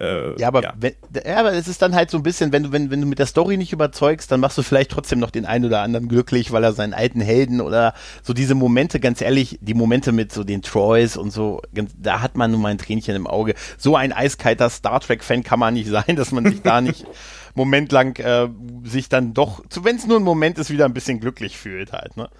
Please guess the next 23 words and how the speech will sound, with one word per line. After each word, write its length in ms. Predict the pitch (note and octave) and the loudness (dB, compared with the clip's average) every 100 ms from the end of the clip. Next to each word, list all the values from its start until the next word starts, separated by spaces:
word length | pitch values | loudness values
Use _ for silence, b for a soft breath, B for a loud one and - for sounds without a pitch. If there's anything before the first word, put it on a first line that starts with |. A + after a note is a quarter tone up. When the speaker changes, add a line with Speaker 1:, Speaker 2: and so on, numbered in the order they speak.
| b | b
Speaker 1:
Ja, 100 | C3+ | 2
und 100 | D3 | 2
ich 80 | C#3 | 2
glaub, 120 | C#3+ | 0
bis 160 | C#3+ - | 0 0
zum 100 | A#2 | 0
Speaker 2:
Ja. 60 | B2 | 2
Speaker 1:
Ende 260 | C#3+ D#3+ | 4 4
war 100 | C3 | 2
ja 100 | C#3+ | 2
auch 80 | - | 0
das 180 | - - | -2 -4
Gerücht, 420 | C3 B2 B2+ - | -2 0 -2 -2
dass 220 | B2+ - - G#2+ A2 - - - | -4 -4 -10 -16 -18 -20 -20 -2
Worf 380 | G#2 B2+ F#3 F#3+ | 2 4 2 -2
und 120 | B2+ | -2
LaForge 520 | A#2+ A#2 - D3+ - - | 0 -2 -2 -8 -6 -12
auftreten, 800 | C#3+ - - - C#3+ D#3 - D3+ | -12 -14 -14 -6 -4 -4 -6 -6
gar 180 | C3+ - | -2 -2
nicht 240 | D3 D#3 | -2 -6
so 220 | - - C3 | -12 -4 0
Speaker 2:
Die 80 | |
Speaker 1:
weit 80 | B2 | 2